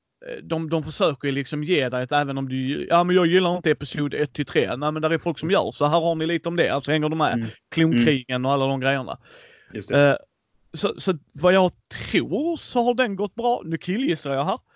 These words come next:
Speaker 2: Ja, nej, precis.
Speaker 1: Liksom Genesis, nej, det är ett generic rollspelssystem.
Speaker 2: Mm.
Speaker 1: Många vill ha ett generic. Jag gillar ju såna. Jag tycker det är intressant.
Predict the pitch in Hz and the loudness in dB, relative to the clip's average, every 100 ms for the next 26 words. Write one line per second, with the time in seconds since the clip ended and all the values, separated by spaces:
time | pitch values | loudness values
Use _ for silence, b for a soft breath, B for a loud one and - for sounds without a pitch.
0 | B B 104 104 101 104 101 - _ - | B B -4 -2 -2 -6 -8 -12 _ -10
1 | 95 95 - _ _ _ 220 202 - 190 | -8 -10 -14 _ _ _ -4 -4 -2 -2
2 | 160 233 196 151 151 - 226 254 - - | 0 0 0 -2 -6 -4 -4 -4 -8 -18
3 | _ _ 214 254 214 196 214 185 175 170 | _ _ -6 -2 2 2 0 0 -2 -2
4 | 165 165 175 151 151 - - - 151 175 | -4 -4 -2 -2 -4 -8 -20 -18 -12 -12
5 | - 160 139 139 - 151 143 147 147 _ | -6 -8 -6 -8 0 0 2 -2 -10 _
6 | _ _ _ _ 135 120 117 117 - 156 | _ _ _ _ 0 2 2 -2 -2 2
7 | 151 151 151 156 139 135 143 143 143 127 | 2 4 4 4 4 2 0 0 0 0
8 | 135 131 131 131 135 165 151 143 139 147 | -2 -4 -2 0 0 2 4 2 0 -2
9 | 123 135 123 120 117 131 135 135 - - | -2 -4 -6 -8 -6 -6 -2 -4 -4 -4
10 | 139 147 | -4 -4